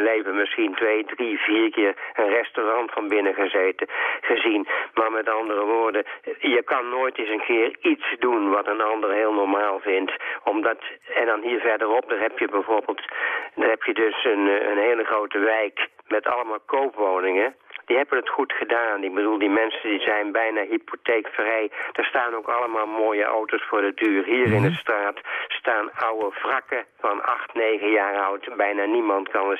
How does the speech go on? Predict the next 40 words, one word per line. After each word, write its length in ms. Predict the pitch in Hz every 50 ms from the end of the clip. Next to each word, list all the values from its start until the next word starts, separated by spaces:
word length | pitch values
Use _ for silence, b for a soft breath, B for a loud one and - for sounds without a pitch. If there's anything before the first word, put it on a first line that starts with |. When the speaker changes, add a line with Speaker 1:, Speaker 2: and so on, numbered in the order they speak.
| -
Speaker 1:
zich 140 | - 98 90
veroorloven 720 | - 104 101 101 101 101 101 101 98 98 95 92 - 95 - B B B B B B
om 160 | B 95 92
een 60 | 92
klein 320 | 90 - 110 101 95 101 98
beetje 260 | 101 98 92 - -
een 60 | 95 95
normale 440 | 98 95 98 98 98 95 95 98
auto 320 | 101 101 101 107 104 - 92
te 140 | - - 98
kopen. 440 | - 98 95 95 95 - - - - B B B
Speaker 2:
Wat 140 | 165 190
voor 120 | - - 175
Speaker 1:
En 80 | 165
dat 180 | 147 131 123 -
wilde 360 | - 131 127 120 113 117 117
ik 100 | 113 -
even 320 | 120 117 117 113 104 104 107
naar 140 | 104 98
voren 380 | - 107 104 104 101 95 92 90
gooien. 380 | 87 90 90 - 110 107 107 110
Speaker 2:
Wat 160 | 170 180 - -
voor 120 | - 180
een 140 | 170 170 160
wijk 280 | 175 202 214 175 -
is 160 | 113 104 101 101
het? 180 | 107 98 -
Eh, 180 | - - 104 98
eh, 240 | 120 127 131 117 113
beschrijft 600 | 110 120 117 113 123 131 - - 196 208 170 -
u 60 | - 104
de 100 | 95 92
wijk 280 | 87 87 85 87 -
eens? 280 | 107 131 180 - - - - - 202 180 165 170 185 165
Speaker 1:
Nou, 200 | 156 143 123 117
dat 160 | 117 117 -
is 120 | 131 117
een 160 | 113 113 98 -
keurige 500 | - 151 147 147 143 123 113 104 104 98
wijk. 500 | 90 98 92 90 92 92 - - - -